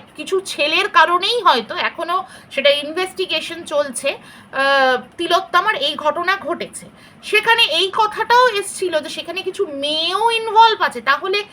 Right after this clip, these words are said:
এই কথাটা বলার মানে কি যে ছেলের মাদেরকে বলো,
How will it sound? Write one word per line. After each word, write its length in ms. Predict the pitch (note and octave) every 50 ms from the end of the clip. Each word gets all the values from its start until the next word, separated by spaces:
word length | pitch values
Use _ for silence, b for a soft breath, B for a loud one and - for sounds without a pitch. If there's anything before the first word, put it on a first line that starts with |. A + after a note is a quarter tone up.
| B B B B B - -
এই 220 | - E4+ G#4+ A#4+ A#4+ A#4+ A#4+
কথাটা 380 | G#4+ G#4+ G#4+ G#4+ A4 - A4 -
বলার 400 | D4 C#4+ C#4+ D#4+ F#4 G4 G#4 G#4 E4+
মানে 300 | D#4 D4+ D#4+ F4+ G#4 A4
কি 180 | - - D4+ D4 D4+
যে 120 | C#4 F4 F4+ - - -
ছেলের 600 | - - - - F4 F4 F#4 G4+ G#4+ A4 A4+ A#4 G#4+
মাদেরকে 840 | G4+ F#4+ F#4 F#4+ F#4+ F#4+ F#4+ F#4+ C#4 F#4+ G4+ G4+ F#4+ - - G4 -
বলো, 320 | C4+ D#4 D4+ D4+ E4+ G#4+